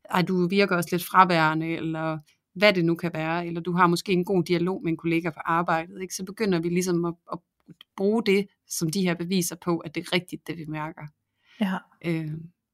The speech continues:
Speaker 1: og det har jeg gjort rigtig meget. <laughs>
Speaker 2: Ja.
Speaker 1: Øhm, og det kan jeg også stadigvæk gøre. Øhm, og det er jo det, jeg elsker ved vores podcast, Louise, det er det der med at bare sige,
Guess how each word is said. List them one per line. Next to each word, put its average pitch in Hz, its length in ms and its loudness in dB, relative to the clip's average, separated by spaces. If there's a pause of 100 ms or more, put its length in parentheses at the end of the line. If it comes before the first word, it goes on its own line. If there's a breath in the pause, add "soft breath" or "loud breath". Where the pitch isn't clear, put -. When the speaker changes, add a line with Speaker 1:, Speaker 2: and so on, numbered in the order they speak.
(160)
Speaker 1:
og - 120 -2
det 247 140 6
har 175 160 4
jeg 151 120 2
gjort 156 300 -10 (160)
rigtig 160 680 -2
meget. 147 560 -4 (120)
<laughs> 285 560 12
Speaker 2:
Ja. 214 1200 12
Speaker 1:
Øhm, 196 400 4 (340 loud breath)
og 196 160 8
det 214 100 4
kan 214 120 6
jeg 185 80 8
også 196 140 6
stadigvæk 214 380 4
gøre. 202 360 6 (320)
Øhm, 180 400 8
og 175 100 -6
det 190 60 4
er - 20 6
jo 185 60 4
det, 214 100 4
jeg 190 140 4
elsker 190 340 0
ved 160 140 -2
vores 190 240 0
podcast, 175 500 -6
Louise, 180 240 2
det 180 120 2
er 175 160 4
det 190 140 -6
der 170 120 2
med 170 260 4
at 156 60 -6
bare 175 260 6
sige, 208 500 0